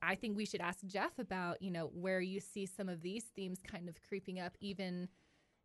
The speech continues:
you know, in other churches or, or, or how we're thinking about God or decisions that we're making without, we're kind of not including him at all and still kind of leaving it up to ourselves. But what do you, what do you see with,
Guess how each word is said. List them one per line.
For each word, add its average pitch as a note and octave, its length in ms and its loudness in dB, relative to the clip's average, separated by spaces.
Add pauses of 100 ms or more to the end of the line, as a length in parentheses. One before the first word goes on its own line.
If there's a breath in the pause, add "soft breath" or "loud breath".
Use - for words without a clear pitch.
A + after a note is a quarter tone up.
you A3 120 4
know, G#3 80 4
in G#3 140 4
other G3+ 200 6
churches B3+ 480 0
or, G#3 60 4
or, F#3+ 400 6
or G3 120 4
how G#3 200 4
we're G3+ 160 0
thinking D#4 400 -2
about G3+ 240 0
God F#3 260 0
or F#3 60 -2
decisions G#3+ 560 -2
that G3 160 -2
we're G3 100 0
making G3+ 520 0
without, F#3 420 -2 (580)
we're - 120 -16 (260)
kind G#3+ 160 -6
of G3+ 100 -4
not E3 200 -4
including F3 480 -8
him F3 180 -4
at D#3+ 100 -4
all G#3 180 -2
and F#3+ 120 2
still F#3 220 -6
kind F#3 240 -8
of F3+ 60 -6
leaving F3 200 -6
it E3+ 60 -6
up - 160 -10
to F3+ 60 -8
ourselves. E3+ 460 -8
But F#3+ 140 0
what B3 160 4
do C4 60 0
you, A#3 100 -4
what B3 180 2
do A#3+ 80 0
you G#3 140 0
see - 400 -8
with, - 140 -6